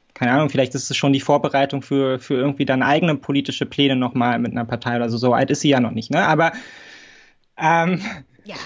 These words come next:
Speaker 1: so ist es einfach
Speaker 2: Adenauer ist mit siebzig noch Kanzler geworden, wir wissen's alle, ja, ja.
Speaker 1: unzureichend. Und du hast ja das Grundproblem beschrieben und, ähm, von dem man sich ja eigentlich so ein bisschen eine Antwort erhofft, nämlich wir haben ja, und das beschreibt sie ja, das ist ja die Problembeschreibung an sich auch wieder richtig, nämlich dass ein Großteil der Deutschen, und das legt sie ja auch mit Studien dar,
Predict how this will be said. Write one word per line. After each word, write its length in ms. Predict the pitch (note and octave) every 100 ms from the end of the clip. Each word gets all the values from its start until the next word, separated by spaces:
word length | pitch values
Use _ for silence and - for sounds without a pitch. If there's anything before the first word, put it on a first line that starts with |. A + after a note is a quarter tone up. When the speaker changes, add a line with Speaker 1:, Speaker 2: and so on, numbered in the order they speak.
| D#3 _ E3+ _ F3 - - _ C#3
Speaker 1:
so 380 | B2+ D#3 G#3+
ist 160 | A#3+ G3
es 100 | G3
einfach 320 | F3+ G#3 G3+
Speaker 2:
Adenauer 220 | G3+ G#3+
ist 140 | A3 A#3
mit 100 | G3
siebzig 300 | C4+ - B3
noch 100 | A#3
Kanzler 300 | B3 C4 A3
geworden, 340 | F#3 E3+ F3+
wir 100 | F#3
wissen's 280 | F3+ F#3+ -
alle, 100 | F3
ja, 60 | F3+
ja. 40 |
Speaker 1:
unzureichend. 840 | F#3+ - C#3 C#3 B2 - B2 B2
Und 160 | D#3+ E3+
du 80 | E3+
hast 180 | F#3+ G3+
ja 60 |
das 160 | F3+ -
Grundproblem 640 | F3+ G#3 - F3 E3 F3
beschrieben 680 | D#3+ - G3 A3 G#3 G3 -
und, 540 | - E3 E3+ D#3+ -
ähm, 400 | - D3+ D3+ D#3
von 220 | - D#3+ D3+
dem 120 | F3
man 140 | E3+
sich 140 | D#3 D#3
ja 80 |
eigentlich 300 | C3+ E3 D#3+
so 60 | D3+
ein 60 | D3
bisschen 260 | D#3+ D#3
eine 120 | B2+
Antwort 320 | C#3+ - C#3+ A#2
erhofft, 340 | D#3+ A3 -
nämlich 260 | D#3 D3+ -
wir 120 | D3
haben 160 | E3+
ja, 240 | E3+ D#3+ C3
und 120 | C#3
das 100 | C3+
beschreibt 340 | - E3+ G3+
sie 80 | F#3
ja, 80 | D3
das 160 | D3+ D3
ist 20 |
ja 80 | D3+
die 120 | D3+
Problembeschreibung 840 | - B2+ D#3 F#3 F3 - D3 C#3
an 120 | C3 C3
sich 180 | C3+
auch 220 | D#3 F#3+ -
wieder 200 | D#3 C#3+
richtig, 340 | C#3+ - C#3
nämlich 200 | D3 D3
dass 180 | C#3 -
ein 180 | C3+ C3+
Großteil 500 | D#3 F3+ - D#3 C3+
der 100 | C3+
Deutschen, 580 | C#3 D#3 F3 E3+ D#3
und 140 | C3 B2
das 100 | -
legt 200 | D3+ -
sie 80 | C#3
ja 140 | A2+
auch 120 | C3+
mit 140 | C3 B2+
Studien 400 | D3 C#3 C3 B2+
dar, 320 | C#3 E3